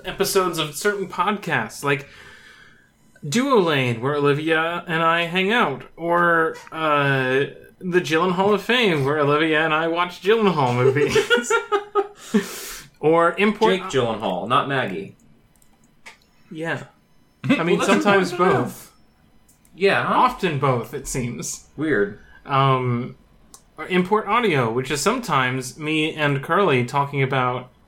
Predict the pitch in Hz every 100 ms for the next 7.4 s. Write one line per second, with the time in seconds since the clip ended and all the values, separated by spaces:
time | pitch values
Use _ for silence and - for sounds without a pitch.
0 | _ 135 - 196 294 131 117 107 123 120
1 | - - _ _ _ _ _ - 120 127
2 | 196 196 - 175 180 196 190 185 180 -
3 | - 165 160 156 131 151 175 170 160 147
4 | 147 170 175 175 - 170 170 170 160 156
5 | 139 - - - - - 151 277 - -
6 | - 143 131 165 180 156 113 92 95 92
7 | - 98 98